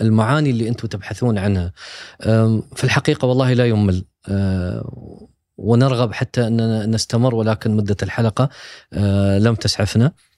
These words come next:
وما شاء الله عندكم بحر، أه، من القيم، بحر من الم-، المبادرات الكبيرة. أه، إذا بتعطينا كلمة للشباب في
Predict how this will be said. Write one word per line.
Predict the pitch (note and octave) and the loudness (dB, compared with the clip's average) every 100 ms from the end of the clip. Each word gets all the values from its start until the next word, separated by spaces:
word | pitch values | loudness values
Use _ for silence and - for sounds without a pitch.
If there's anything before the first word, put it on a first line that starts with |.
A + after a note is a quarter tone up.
| _ - | _ -2
وما | G#2+ A2 | 0 2
شاء | B2 | 2
الله | A#2 | 0
عندكم | G#2+ A2 - G#2+ G2 F#2 | 0 -2 -2 -2 0 -2
بحر، | - G#2+ F#2 F#2+ | -2 -2 -4 -4
أه، | F#2+ F#2 F2+ F2+ F2+ | -2 -2 -2 -2 0
من | G2+ G2+ G2+ | 2 2 2
القيم، | E2+ G2 - A2+ A2 G#2+ A2 E2+ | 0 -2 2 2 4 4 2 0
بحر | G2 - G2 | -2 -2 0
من | G2+ | 0
الم-، | G2 F#2+ F#2+ - - - - | 2 2 0 -6 -18 -20 -4
المبادرات | G2 A2 G2+ G#2+ G#2+ G2+ | 0 2 2 2 0 -2
الكبيرة. | F#2+ G#2 G#2 G2 F#2 - _ - - _ - | -4 -2 0 0 -2 -6 _ -20 -20 _ -4
أه، | - A#2 - - - - | 0 0 0 -6 -6 0
إذا | C3 | 2
بتعطينا | C3 B2+ A#2 C3+ A#2 | 2 0 0 2 0
كلمة | - D3 A#2+ A2 | 0 0 2 2
للشباب | G2 - A2 G#2+ A2 G#2 - | 0 -2 0 2 0 0 -6
في | - A2 G#2 G2+ G2+ | -6 -2 0 0 0